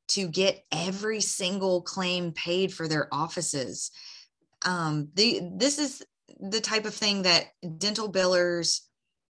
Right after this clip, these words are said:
if you're in an office, you may not have time to do. Um, if you're a dedicated insurance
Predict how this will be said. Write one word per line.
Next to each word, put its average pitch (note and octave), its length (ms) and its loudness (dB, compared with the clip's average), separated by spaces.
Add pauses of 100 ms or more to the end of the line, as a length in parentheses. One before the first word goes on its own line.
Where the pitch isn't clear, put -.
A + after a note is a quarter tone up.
(160)
if - 100 -4
you're F3+ 100 0
in G#3+ 180 0
an A3 100 0
office, E3 440 2
you F3+ 60 -2
may E3+ 140 -2
not E3 200 0
have E3 240 -4
time D3+ 360 0
to D3 120 -6
do. B2+ 240 -8 (520)
Um, E3+ 180 2
if E3+ 140 0
you're G3 120 4
a F3+ 60 6
dedicated G3 580 0
insurance E3 760 -2